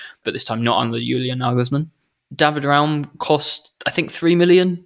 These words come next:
from Greuther Fürth when Hoffenheim signed him last summer. They had an agreement a few months before last season ended, and he joined in the summer. So these are the deals. Why have Dortmund not seen a guy playing in Germany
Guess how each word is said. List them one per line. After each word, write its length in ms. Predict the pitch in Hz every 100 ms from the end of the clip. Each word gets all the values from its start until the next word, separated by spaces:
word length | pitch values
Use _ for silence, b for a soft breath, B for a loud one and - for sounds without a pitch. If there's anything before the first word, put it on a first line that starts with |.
| -
from 180 | - 151
Greuther 280 | 156 156 156
Fürth 280 | 160 165
when 140 | 156 151
Hoffenheim 500 | 160 160 160 160 160
signed 220 | 156 160
him 80 | 160
last 260 | 160 160
summer. 280 | - 160 160
They 80 | 143
had 80 | 139
an 80 | 143
agreement 400 | 127 139 135 127
a 40 |
few 140 | - 123
months 200 | 123 -
before 200 | - 127
last 240 | 120 120
season 240 | 170 170
ended, 360 | 156 156 143 135
and 260 | 123 120 117
he 100 | 120
joined 280 | 110 127 120
in 60 |
the 60 | -
summer. 300 | - 123 117 -
So 340 | - 127 123 123 B B B B B
these 380 | 143 165 190 175
are 40 | 151
the 100 | 143
deals. 420 | 139 135 123 127
Why 160 | 165
have 140 | 180 -
Dortmund 340 | 151 151 131
not 240 | 131 139 -
seen 220 | 131 127
a 60 |
guy 240 | 123 123 117
playing 340 | - 127 123
in 160 | 123 120
Germany 760 | 123 120 120 117 101 87 123